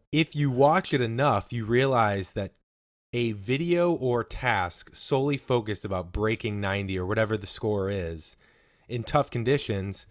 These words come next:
is kind of the perfect way to rip away the fun. And that video every time is a reminder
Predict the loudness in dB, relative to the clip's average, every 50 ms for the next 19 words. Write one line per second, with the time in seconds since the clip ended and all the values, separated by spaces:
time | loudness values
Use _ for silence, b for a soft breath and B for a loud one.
0 | b b b b b b b b b b _ _ _ _ -2 -2 -2 -4 -6 -6
1 | -2 0 2 4 6 6 6 4 0 -8 -16 _ -6 -6 -4 -2 0 2 2 2
2 | 2 0 2 2 2 4 2 2 2 2 2 0 0 0 0 0 2 2 2 0
3 | -2 -4 -4 -2 -2 -2 -2 -2 -8 -14 _ _ _ -20 -20 -20 _ _ _ _
4 | _ _ _ _ _ _ _ _ -2 0 2 2 4 4 2 2 0 0 0 2
5 | 4 4 6 6 6 4 4 2 0 -2 -4 -6 -4 -2 -2 0 0 0 0 -2
6 | -4 -4 -4 -4 -4 -2 -2 -2 -2 -2 0 -2 -2 -2 -2 -2 -4 -4 -6 -10